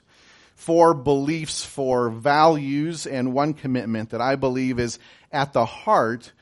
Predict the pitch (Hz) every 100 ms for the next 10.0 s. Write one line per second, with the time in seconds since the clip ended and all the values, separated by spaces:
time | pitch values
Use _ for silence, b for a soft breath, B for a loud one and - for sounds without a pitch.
0 | b b _ 127 120 143 175 180 143 139
1 | 143 131 117 117 123 - 117 123 107 -
2 | 131 123 117 101 98 98 101 - 101 87
3 | - 85 - - - - _ b b b
4 | b - 131 165 151 131 120 120 117 120
5 | 110 107 104 113 117 113 _ - 117 110
6 | 110 117 110 107 - 160 147 139 127 123
7 | 120 b b - 101 101 82 - - -
8 | _ _ _ _ _ _ _ _ - 147
9 | 143 175 165 156 208 220 196 170 156 143